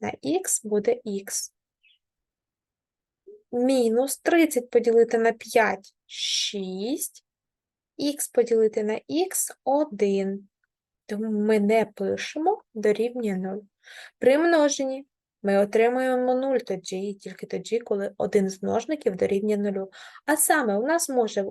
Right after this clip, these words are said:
або х дорівнювати нулю, п'ять не потрібно прирівнювати до нуля, або х мінус шість дорівнює нулю.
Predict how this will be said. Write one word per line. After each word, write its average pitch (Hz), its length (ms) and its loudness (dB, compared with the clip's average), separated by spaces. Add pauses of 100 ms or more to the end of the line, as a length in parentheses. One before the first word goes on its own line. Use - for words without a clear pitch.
(140)
або 294 500 6 (300)
х - 260 -4 (580)
дорівнювати 262 720 2
нулю, 254 520 0 (260)
п'ять 262 360 2
не 262 120 -2
потрібно 240 500 2
прирівнювати 180 720 -10
до - 120 -12
нуля, 190 300 -12 (1400)
або 233 800 6 (2000)
х 359 300 -2
мінус 339 280 -2
шість 254 380 -4
дорівнює 220 440 -2
нулю. 220 340 -12